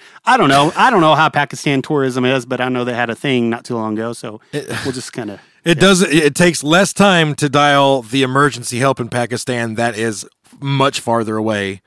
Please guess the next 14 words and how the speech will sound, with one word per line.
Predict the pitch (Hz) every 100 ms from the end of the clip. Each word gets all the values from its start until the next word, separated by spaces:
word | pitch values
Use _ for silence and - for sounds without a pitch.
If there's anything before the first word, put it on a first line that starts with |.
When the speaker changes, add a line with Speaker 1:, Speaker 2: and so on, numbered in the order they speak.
| _ -
Speaker 1:
Yes. | 156 143 101 -
Speaker 2:
And | 139 139
arriving | 131 135 135 131 127 120 - -
maybe | - 123 123 123 123 120 101 _ _ _ _ _
via | 117 113 127 127 117 107 95 _ _ _ _
mule | 127 123 110 90
or | 92 92
something. | 98 90 95
Speaker 1:
Yeah. | 202
Speaker 2:
I |
don't | 101 101
know. | 107 87 85 _ -
Who | 120
knows? | 107 120 98 85